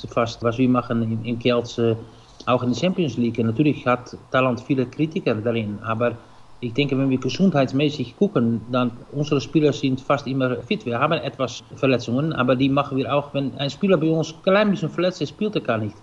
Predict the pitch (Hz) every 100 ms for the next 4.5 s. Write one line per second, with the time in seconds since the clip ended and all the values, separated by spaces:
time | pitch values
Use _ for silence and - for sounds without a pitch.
0 | - - 151 147 180 190 147 185 - 143
1 | 147 139 - 160 160 143 - 175 165 156
2 | 131 151 185 147 127 110 - 101 - -
3 | - - 127 117 131 147 117 143 156 165
4 | 156 - 190 180 113